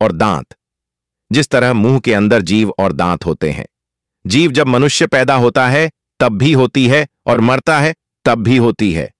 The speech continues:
और दांत जन्म होने के काफी दिन बाद आते हैं और मरने से काफी समय पहले उखड़ भी जाते हैं। दोनों में फर्क इतना है कि जीव के अंदर नम्रता का भाव होता है, वो झुकना जानती है,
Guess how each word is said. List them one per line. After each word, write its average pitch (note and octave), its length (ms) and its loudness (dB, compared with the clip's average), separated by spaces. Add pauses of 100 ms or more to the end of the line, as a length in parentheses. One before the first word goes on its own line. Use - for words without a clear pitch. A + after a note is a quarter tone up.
(120)
और B2 200 2
दांत C#3 400 0
जन्म C#3 320 0
होने C3+ 280 0
के C3+ 120 -4
काफी B2+ 420 -2
दिन B2 200 0
बाद B2+ 300 0
आते B2 300 0
हैं C#3 180 -2 (240)
और A2+ 140 2
मरने B2+ 380 0
से A#2 120 -2
काफी B2 360 -2
समय A#2+ 280 0
पहले A2+ 300 0
उखड़ G#2+ 300 2
भी G2+ 140 0
जाते F#2+ 320 -2
हैं। C#2 120 -8 (560)
दोनों D3 300 2
में C#3 120 2
फर्क B2+ 320 -2
इतना A#2+ 300 -2
है C#3+ 200 -2 (320)
कि B2+ 80 0
जीव B2+ 360 -2
के D3 160 -2
अंदर B2+ 300 0
नम्रता B2 500 0
का G#2+ 140 -2
भाव G2+ 280 0
होता F2 320 -2
है, C#2+ 160 -10 (520)
वो B2+ 100 2
झुकना B2+ 420 0
जानती F#2+ 440 0
है, D#2+ 160 -6